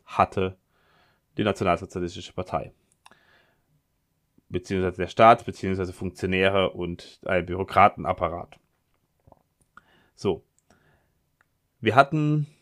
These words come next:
ja angeblich eine privatisierte Wirtschaft, das stimmt aber nicht, weil wir hatten eben Parteifunktionäre,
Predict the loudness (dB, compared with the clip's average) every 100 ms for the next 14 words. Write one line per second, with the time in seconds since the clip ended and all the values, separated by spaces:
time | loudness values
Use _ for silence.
0 | _ 0 2 2 2 2 2 -4 -4 -2
1 | 0 0 -2 -2 -2 0 -2 -2 0 -4
2 | -4 -20 -14 -8 -4 -2 -2 -2 -4 -4
3 | 0 2 2 0 -2 -6 -4 -4 4 4
4 | 4 -6 -4 -2 -2 -2 -6